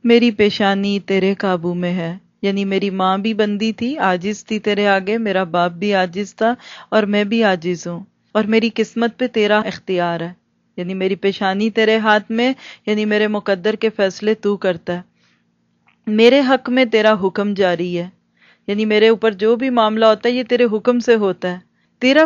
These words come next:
فیصلہ میرے بارے میں انصاف کے ساتھ ہے، یعنی میں راضی ہوں۔ اللہ جو میرے ساتھ ہوتا ہے تو میرے ساتھ ظلم نہیں کرتا،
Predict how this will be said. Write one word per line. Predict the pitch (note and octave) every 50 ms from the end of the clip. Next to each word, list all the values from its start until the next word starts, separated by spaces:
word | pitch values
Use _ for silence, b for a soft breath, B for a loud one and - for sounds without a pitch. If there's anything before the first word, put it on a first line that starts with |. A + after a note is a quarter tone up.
| D4+ -
فیصلہ | C#4 B3+ B3+ - - - B3+ C4 C4
میرے | B3 A#3 A3+ A3 A3 A3
بارے | F#3+ G#3 G3+ G3+ G3+ G#3+ A3
میں | A3 A3 A#3 A3+ -
انصاف | A3 G#3+ G#3 G3+ F#3+ - - G3 G3 G#3 G#3+ -
کے | - G#3+ G3+
ساتھ | - - F#3+ F3 E3+ - -
ہے، | F3 E3+ F3 _ _ _ _ _ _ _ _ _ _
یعنی | - G#3 G#3 A3
میں | G#3+ G#3+ G#3
راضی | F#3+ F#3+ F#3 F3+ - - G3+
ہوں۔ | G3 F#3+
اللہ | F#3+ G3 G3+ G#3+ G3+
جو | F#3 G#3+ A3 A#3
میرے | A#3+ A#3+ A#3 A#3
ساتھ | A3+ - A#3+ A3+ -
ہوتا | A3+ A3 A3 - A#3
ہے | A#3 B3 B3 B B B B B
تو | - G#3+
میرے | A3 G#3 F#3+
ساتھ | - A3 G#3
ظلم | F3+ F#3+ G3 G3+ G3+
نہیں | G3+ G3 F#3+ E3+
کرتا، | - F#3 E3+ D#3 - F3 F3